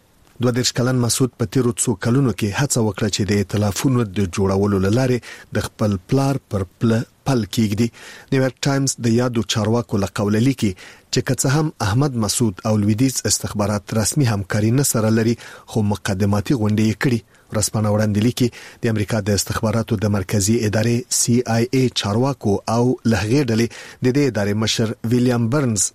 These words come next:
دا منلې چې له افغانستانه د امریکایي ځواکونو تر وتلو وروسته چې په افغانستان کې د تروریستي ډلو د فعالیتونو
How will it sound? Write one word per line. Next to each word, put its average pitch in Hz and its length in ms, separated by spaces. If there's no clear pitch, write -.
دا 107 140
منلې 139 320
چې 156 80
له 117 140
افغانستانه 110 600
د 98 100
امریکایي 101 480
ځواکونو 104 380
تر 98 100
وتلو 101 380
وروسته 123 340
چې - 160
په 113 140
افغانستان 127 560
کې 104 180
د 101 160
تروریستي 101 580
ډلو 117 240
د 98 140
فعالیتونو 101 500